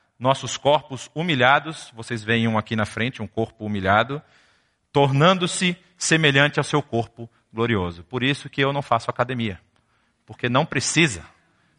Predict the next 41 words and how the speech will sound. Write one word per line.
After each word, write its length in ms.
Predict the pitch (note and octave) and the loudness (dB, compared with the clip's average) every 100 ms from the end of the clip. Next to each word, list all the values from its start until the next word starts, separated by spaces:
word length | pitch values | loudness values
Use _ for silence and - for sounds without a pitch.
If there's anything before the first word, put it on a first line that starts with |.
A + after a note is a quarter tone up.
| _ | _
Deus 360 | G#2+ D3 E3+ C#3+ | 2 4 4 2
estar 360 | - D3 D3+ | 0 2 2
me 120 | D#3 | 0
dando 300 | C3+ B2+ C#3+ | -2 2 2
a 40 | C#3+ | 2
saída 460 | - C#3 B2+ C#3 | 2 0 0 -2
pela 200 | C3 C3+ | 0 2
tangente 640 | C3+ E3+ D3 A#2 D3 - - | 2 2 0 2 0 0 -4
aqui. 280 | - A2+ G2 _ _ _ _ _ _ | -4 -6 -8 _ _ _ _ _ _
Pra 160 | - C#3 | 0 0
que 120 | F#3 | 2
eu 80 | F3 | 2
vou 120 | D#3 | 2
gastar 280 | C#3+ - C3+ | 2 2 4
horas 320 | C#3 D3+ C3+ | 6 4 2
levantando 440 | C3 B2+ A#2+ B2 | 0 0 0 -2
peso 280 | A2+ C3 C3 | 0 0 0
se 100 | - | 0
eu 60 | C3 | 0
vou 120 | B2 | 0
ter 120 | B2+ | 0
um 80 | B2 | 0
corpo 460 | - C3 - B2+ - _ - | 2 0 0 -8 -10 _ -2
glorificado 720 | B2+ B2 - A#2+ - A#2 A2+ | 2 2 2 -2 0 0 -2
no 100 | A2 | -8
futuro? 400 | - - F2+ D2+ _ _ _ _ _ | -10 -12 -12 -14 _ _ _ _ _
É 40 | |
brincadeira. 580 | G2+ A2+ A#2+ G2+ F#2+ F2+ _ _ _ _ _ - | -6 0 0 0 -4 -6 _ _ _ _ _ -16
Os 100 | G2+ | 0
nossos 360 | C#3 - C#3 | 2 2 -4
corpos 520 | - D#3 D3+ - A2 - | 0 2 2 -2 -16 -12
que 100 | B2+ | -10
estão 300 | - C#3+ C#3+ | 0 0 2
em 80 | |
decaimento, 760 | C#3+ C#3 C#3+ D3 B2+ A#2+ A#2 F#2+ - _ _ _ _ - | 0 2 0 2 0 0 -2 -14 -18 _ _ _ _ -10
os 120 | G2 | 0
nossos 300 | B2+ - - | 0 0 -4
corpos 400 | - C#3+ - - | 2 0 0 -10
que 80 | B2+ | -6
estão 240 | - C3+ | -2 0
envelhecendo, 840 | C3+ C3+ C3 B2+ - A2+ F#2+ F2+ | 2 2 2 0 0 -2 -4 -10